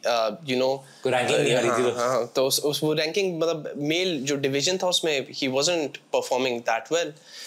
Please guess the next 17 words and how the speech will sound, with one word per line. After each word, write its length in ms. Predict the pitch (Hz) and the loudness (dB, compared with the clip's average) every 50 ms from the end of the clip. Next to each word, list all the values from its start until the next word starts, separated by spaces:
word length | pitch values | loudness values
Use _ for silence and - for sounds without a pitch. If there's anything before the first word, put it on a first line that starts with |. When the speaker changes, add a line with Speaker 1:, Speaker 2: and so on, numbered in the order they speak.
| - - - - | -18 -14 -4 -2
Speaker 1:
तो 60 | 143 | 0
उसने 280 | 131 - - - 151 151 147 143 139 - - | 0 0 0 0 0 0 0 0 -2 -4 -6
claim 500 | - - - - - - 156 147 151 147 | -10 -12 -10 -4 -2 0 0 2 0 0
किया 180 | 135 147 135 139 | 0 0 -2 -2
कि 160 | 135 139 127 | 0 -2 -2
नहीं, 300 | 127 127 123 120 117 76 | 0 0 0 -2 -2 -4
he 220 | - - - 127 117 - | -6 -6 -4 -4 -4 -2
feels 280 | - 139 135 135 131 - 131 | -2 -2 0 0 0 0 0
like 180 | 120 120 - | 0 0 0
a 60 | 117 | 0
woman, 280 | 113 120 123 131 131 127 120 | 0 2 2 2 2 2 2
so 180 | - - 107 107 117 | 2 0 0 0 0
he 100 | 117 113 - | 0 2 2
should 180 | - 120 123 127 127 | 2 0 0 -2 -2
be, 100 | 113 113 | 0 0
you 80 | 110 | 0
know, 140 | 113 120 139 | 0 0 -2